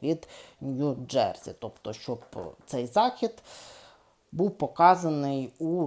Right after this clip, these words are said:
теж такому ключовому і змінному штаті,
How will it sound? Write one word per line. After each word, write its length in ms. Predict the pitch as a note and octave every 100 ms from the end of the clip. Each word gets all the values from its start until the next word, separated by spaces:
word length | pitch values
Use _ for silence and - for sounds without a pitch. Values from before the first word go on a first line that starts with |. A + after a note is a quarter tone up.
| -
теж 520 | C3+ D3 D#3 - - - -
такому 380 | - C#3+ B2 -
ключовому 880 | C#3 C3 D#3 C#3 F3 G#3 G3 F#3+ - -
і 240 | E3+ F3
змінному 800 | D#3 B2+ C#3+ C#3 C#3 C3+ C3 B2+
штаті, 760 | B2+ - G3+ C4+ - E3 C3+